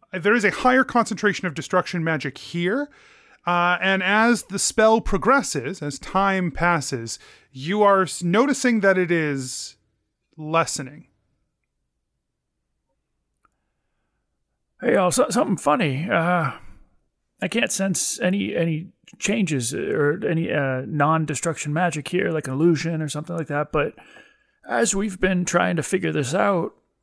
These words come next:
Speaker 2: I sense that the power is lessening of, of the whatever's happening here. Maybe we, uh,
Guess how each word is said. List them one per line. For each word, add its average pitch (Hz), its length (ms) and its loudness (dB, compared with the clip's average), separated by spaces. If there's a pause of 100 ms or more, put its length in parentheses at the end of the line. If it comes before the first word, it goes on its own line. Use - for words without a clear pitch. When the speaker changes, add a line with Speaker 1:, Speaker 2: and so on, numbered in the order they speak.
(300)
Speaker 2:
I 165 180 0
sense - 480 -2
that 175 200 -4
the 170 60 -6
power 160 840 2
is 147 380 -4
lessening 123 840 -2 (640)
of, 147 220 -6
of - 380 0
the 139 240 -2
whatever's 139 440 -2
happening 139 460 -4
here. 131 340 -8 (960)
Maybe 196 440 0
we, 170 540 -2 (480)
uh, 147 440 -4